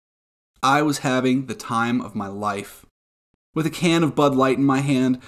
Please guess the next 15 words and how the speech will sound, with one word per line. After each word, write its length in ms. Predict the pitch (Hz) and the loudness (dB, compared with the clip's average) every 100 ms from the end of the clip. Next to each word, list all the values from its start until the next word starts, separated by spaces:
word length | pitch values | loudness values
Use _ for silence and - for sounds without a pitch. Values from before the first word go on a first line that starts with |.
| - | -2
I 80 | 135 | 0
was 140 | 131 | 0
finally 520 | - 139 143 147 147 | 0 2 4 6 4
a 60 | 123 | 4
normal 460 | 123 127 127 123 | 4 4 4 2
Joe 280 | 110 117 113 | 0 -2 -4
College, 640 | 107 - 107 110 104 104 - - - | -6 -6 -4 -2 -4 -6 -14 -20 -6
tipping 240 | 156 135 | -2 0
back 240 | 127 127 131 | 0 0 -4
a 40 | |
few 200 | - 131 | -2 0
beers 540 | 117 127 120 113 104 107 | 0 0 0 0 -4 -8
with 100 | 104 | -10
the 80 | |
boys. 680 | 92 110 107 104 101 95 - | -6 -4 -2 -4 -6 -8 -12